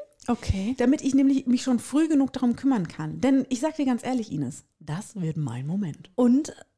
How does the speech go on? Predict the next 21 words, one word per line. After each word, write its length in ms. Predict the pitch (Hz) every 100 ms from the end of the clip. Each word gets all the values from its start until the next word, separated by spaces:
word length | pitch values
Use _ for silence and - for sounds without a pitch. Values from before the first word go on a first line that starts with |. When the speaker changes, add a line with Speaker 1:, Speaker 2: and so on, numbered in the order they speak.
| -
Speaker 1:
es 200 | 254 -
ist 100 | 233
ja 120 | 240
auch 120 | 226 -
wichtig, 300 | 240 - 254
dass 240 | 247 -
du 80 | 240
nicht 180 | 240 269
nur 180 | 269 -
ein 420 | 247 190 180 180 _ _ _ _
Outfit 400 | 202 185 - 196 202
Speaker 2:
Das 120 | 175 202
ist 100 | 208
klar. 260 | 196 226
Speaker 1:
präsentierst 260 | 185 170 -
an 100 | 175
dem 200 | 170 170
Tag. 200 | - 220
Speaker 2:
Das 80 | 339
ist 100 | -
klar. 240 | 226 156